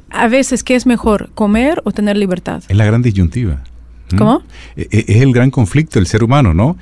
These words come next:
Speaker 1: Ujú.
Speaker 2: Cuando se plantean estas dos, eh, modelos, la, el comunismo que tenían en Rusia,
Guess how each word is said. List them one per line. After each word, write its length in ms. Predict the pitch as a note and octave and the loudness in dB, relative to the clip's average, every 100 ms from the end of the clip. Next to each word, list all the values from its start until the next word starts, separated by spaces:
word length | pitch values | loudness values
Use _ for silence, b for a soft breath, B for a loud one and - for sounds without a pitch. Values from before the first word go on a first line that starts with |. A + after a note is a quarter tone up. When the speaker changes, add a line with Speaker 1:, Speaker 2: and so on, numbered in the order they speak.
| - | -4
Speaker 1:
Ujú. 280 | G3+ G#3+ G#3 | -2 -2 0
Speaker 2:
Cuando 220 | G#2 F#2+ | 0 2
se 140 | F2 | 0
plantean 400 | F2 F2 - G#2+ | 0 0 2 0
estas 260 | A2+ - G2 | 0 0 -2
dos, 380 | G2 A#2 B2 - B B B B B | 0 0 0 -10 B B B B B
eh, 380 | - F#2 F2+ F2+ E2+ | -4 2 2 2 2
modelos, 640 | F2+ G#2+ G2+ D#2 C#2 - - - - | 4 4 4 0 -4 -12 -20 -20 -16
la, 380 | - F2+ F2 F2 - | -6 -2 0 0 0
el 160 | G#2+ F#2 | 0 2
comunismo 760 | G2+ F#2+ G2+ A#2+ B2+ D3 E3+ - - | 4 4 4 4 2 -2 -4 -10 -6
que 100 | F2+ | -4
tenían 260 | F2+ F2 G#2 | 0 2 4
en 120 | B2 | 2
Rusia, 400 | B2+ A2+ D3 | 0 -2 -4